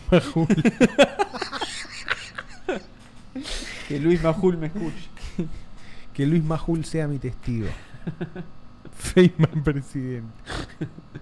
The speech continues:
Speaker 1: Feynman me explota, men.
Speaker 2: ¿Viste, viste
Speaker 1: El
Speaker 2: que
Speaker 1: personaje que tiene es
Speaker 2: Pará, ¿viste que en Estados Unidos Trump se está diciendo como la posibilidad de que se postule con este,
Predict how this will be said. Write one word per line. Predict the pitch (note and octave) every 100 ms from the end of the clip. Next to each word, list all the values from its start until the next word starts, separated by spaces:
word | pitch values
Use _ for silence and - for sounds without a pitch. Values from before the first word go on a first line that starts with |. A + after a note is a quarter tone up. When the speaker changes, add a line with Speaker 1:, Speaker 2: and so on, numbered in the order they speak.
| - - - - G#3+ -
Speaker 1:
Feynman | E3 E3+ D#3+ C3+
me | A2+
explota, | A2+ - B2 A#2+ G#2 F#2
men. | F#2+
Speaker 2:
¿Viste, | C4+ - A#3+ E3+ -
viste | D#4 -
Speaker 1:
El | D#3
Speaker 2:
que |
Speaker 1:
personaje | D3+ D3 C#3+ D#3+ F#3+ - D3
que | B2+
tiene | C#3 C#3+ A2+ A2
es | - - - - -
Speaker 2:
Pará, | F#3+ A#3+ E3
¿viste | B3+ -
que | G3+ D3+ C#3
en | C#3
Estados | C3 - G3+
Unidos | D#3+ G#3+ F#3
Trump | - E3+ A3 G#3
se | -
está | C3
diciendo | E3+ E3+ F3 F#3+ D#3+
como | C3+ C3
la | C3
posibilidad | C#3+ C3 C3+ C3+ E3
de | F3+ C3+
que | C3+
se | C3 C3+
postule | C3 B2 - F#3 E3
con | C#3 C#3
este, | D#3 - D3 C3